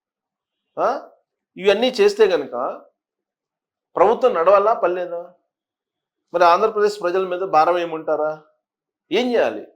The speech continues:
చంద్రబాబు నాయుడు గారు? చంద్రబాబు నాయుడు గారిని ఏదో ఒక రకంగా మభ్యపెట్టి, ఆయన్ని సంతోషపరిచి, ఆయనతో లైజనింగ్ చేసి, ఏదో రకంగా సామధాన భేద దండోపాయాలతోటి పాత బకాయిలు రా-, లాక్కోవడంతో పాటు సమాంతరంగా పీఆర్సీ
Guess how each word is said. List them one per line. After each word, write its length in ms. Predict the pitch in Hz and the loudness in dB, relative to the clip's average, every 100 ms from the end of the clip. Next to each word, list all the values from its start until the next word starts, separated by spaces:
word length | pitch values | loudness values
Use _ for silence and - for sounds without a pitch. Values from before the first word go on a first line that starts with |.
| _ | _
చంద్రబాబు 300 | - 175 165 151 | -8 -4 -2 -4
నాయుడు 160 | 120 110 | -6 -12
గారు? 120 | 95 - _ _ _ _ _ | -12 -16 _ _ _ _ _
చంద్రబాబు 280 | - 175 214 | -8 -4 2
నాయుడు 160 | 226 220 | 2 6
గారిని 220 | 214 214 208 | 4 4 2
ఏదో 100 | 196 226 | 4 4
ఒక 80 | 208 | 2
రకంగా 320 | 196 196 196 190 | -4 -6 -8 -4
మభ్యపెట్టి, 540 | 165 180 180 175 160 156 - _ _ _ _ _ _ - | -2 -2 -6 -8 -8 -12 -14 _ _ _ _ _ _ 0
ఆయన్ని 260 | 185 190 185 165 | 2 2 -4 -6
సంతోషపరిచి, 720 | 175 196 190 165 151 151 151 156 - _ _ 147 | -4 -4 0 -2 -2 -8 -12 -12 -20 _ _ -2
ఆయనతో 260 | 175 185 202 | 0 0 2
లైజనింగ్ 400 | 170 175 190 185 156 | 2 2 -4 -6 -8
చేసి, 300 | 147 143 151 156 - _ _ _ 143 | -8 -10 -16 -18 -20 _ _ _ 4
ఏదో 140 | 196 233 214 | 6 6 6
రకంగా 340 | 190 185 185 196 190 | 4 0 -6 -4 0
సామధాన 460 | 175 190 170 180 175 | 0 2 0 0 0
భేద 140 | 151 175 147 | 0 -2 -4
దండోపాయాలతోటి 800 | 156 165 165 156 147 135 131 139 139 - _ _ - | 0 2 2 0 0 -6 -8 -12 -14 -18 _ _ 2
పాత 180 | 190 214 220 | 4 4 6
బకాయిలు 520 | 208 208 202 190 190 156 | 4 4 2 2 2 2
రా-, 200 | 165 139 | 2 4
లాక్కోవడంతో 560 | 147 175 196 190 160 156 147 | 2 2 0 -4 -4 -4 -2
పాటు 240 | 135 131 135 139 _ _ - | -4 -2 -6 -6 _ _ -2
సమాంతరంగా 680 | 196 226 240 240 220 196 214 214 | 4 6 6 4 0 2 2 2
పీఆర్సీ 320 | 208 208 - | 2 0 0